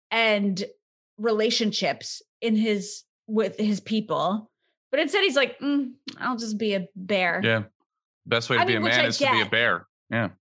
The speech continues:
Speaker 1: Which I get, 'cause I don't wanna be human either, but why
Speaker 2: It's
Speaker 1: can't he?
Speaker 2: Yeah.
Speaker 1: I mean, why can't any other bear adopt this little cub? I'm sure they would. And where
Speaker 2: Yeah.
Speaker 1: were all the women bear?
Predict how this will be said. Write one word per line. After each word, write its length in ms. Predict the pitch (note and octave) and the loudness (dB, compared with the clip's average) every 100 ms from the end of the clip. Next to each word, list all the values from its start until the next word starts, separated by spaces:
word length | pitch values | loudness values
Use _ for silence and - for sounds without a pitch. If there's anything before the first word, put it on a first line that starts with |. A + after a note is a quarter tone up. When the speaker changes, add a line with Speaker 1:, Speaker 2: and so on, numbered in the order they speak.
| _ _ _ _ _ _ _ _ - | _ _ _ _ _ _ _ _ -10
Speaker 1:
Which 180 | A#3 | -2
I 80 | A#3+ | -2
get, 480 | A3 D#4+ G#3 E3+ - _ _ _ _ _ | 0 2 2 0 -4 _ _ _ _ _
'cause 420 | A#3 A3+ F3+ - - - | -2 0 -2 -8 -12 -4
I 140 | A3 | 0
don't 240 | G#3+ G3 - _ | 0 -2 -6 _
wanna 300 | G3+ F#3+ F#3 | -6 -4 -2
be 120 | F#3 | -4
human 360 | F3+ G3+ F3+ F3 | -4 -4 -4 -2
either, 680 | A#3 B3+ G3 F3+ F#3 F3+ - _ _ - _ - | 0 0 0 -2 -2 -4 -10 _ _ -20 _ -4
but 400 | G3 F#3+ F#3+ - _ _ _ _ _ - _ | 0 0 -2 -8 _ _ _ _ _ -20 _
why 160 | B3 C#4+ | 0 0
Speaker 2:
It's 100 | B3+ | 0
Speaker 1:
can't 180 | E4+ | 0
he? 320 | D#4 D#4+ - _ _ _ _ _ | -2 -4 -6 _ _ _ _ _
Speaker 2:
Yeah. 140 | - A2+ | 0 0
Speaker 1:
I 80 | D4+ | 2
mean, 380 | E4 E4+ C4+ - _ _ | 0 0 -4 -10 _ _
why 240 | A3 C#4+ E4 | 2 2 2
can't 280 | G4 E4+ D4 | 0 2 2
any 220 | E4 E4 | 4 4
other 180 | E4 D#4+ | 2 0
bear 540 | C4+ B3 A3+ A3+ - _ _ _ _ _ - | 2 4 4 2 -4 _ _ _ _ _ -2
adopt 540 | A#3+ G3 A#3 A#3+ - | 0 4 4 2 0
this 240 | A#3+ A3+ A#3+ | 0 2 2
little 220 | A#3 A3 | 0 0
cub? 460 | A3+ B3+ - G3 - _ _ _ _ _ - | 0 0 0 -6 -12 _ _ _ _ _ -2
I'm 140 | B3+ | 0
sure 240 | A#3+ G#4 | 2 2
they 140 | G#4+ G4 | 2 2
would. 360 | G#4+ F4+ G3 - - | 4 4 2 -4 -2
And 160 | E4 | 0
where 140 | F4+ - | 2 0
Speaker 2:
Yeah. 60 | |
Speaker 1:
were 140 | F#4+ F#4+ | 2 4
all 160 | F#4+ | 4
the 120 | G4 E4+ | 4 0
women 300 | G#4+ A4 D4+ | 2 2 4
bear? 500 | C4+ F3+ C#3 G3 | 4 2 0 -4